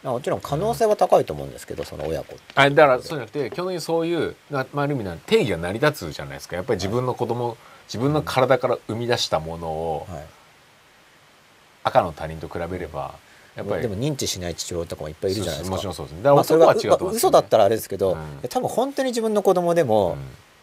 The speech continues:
Speaker 2: うん。
Speaker 1: 認知しない人も結構いますよね。
Speaker 2: うん。まあ、最近いるでしょうね。だからそうするともうその子供は多分、
Speaker 1: はい。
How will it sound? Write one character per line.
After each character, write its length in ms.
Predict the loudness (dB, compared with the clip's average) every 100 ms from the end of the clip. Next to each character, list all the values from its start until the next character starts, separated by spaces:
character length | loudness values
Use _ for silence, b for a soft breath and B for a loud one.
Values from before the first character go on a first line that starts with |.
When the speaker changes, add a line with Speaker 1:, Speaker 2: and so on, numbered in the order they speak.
| _ _ _
Speaker 2:
う 40 | -2
ん。 20 |
Speaker 1:
認 120 | 0
知 80 | -2
し 100 | -2
な 140 | -2
い 20 |
人 140 | -2 -8
も 80 | -8
結 140 | -6
構 80 | -4
い 20 |
ま 100 | -4
す 100 | -6
よ 100 | -10
ね。 120 | -14 -20 -20 _ _ _ _ _ _ _ _ _ _ _ _ _ _
Speaker 2:
う 40 | -10
ん。 240 | -8 -2
ま 80 | 0
あ、 40 |
最 220 | 2 0 -2
近 80 |
い 40 | -4
る 80 | -6
で 40 |
し 100 | -8
ょ 40 | -14
う 40 |
ね。 60 | -14
だ 40 |
か 120 | 4 4
ら 40 |
そ 120 | 4
う 40 | -4
す 60 |
る 60 | -2
と 80 | -2
も 80 |
う 40 | -2
そ 80 | -4
の 80 |
子 140 | 0 0
供 220 | 0 -2
は 60 | -2
多 120 | -4
分、 240 | -4 -8
Speaker 1:
は 60 |
い。 20 | -10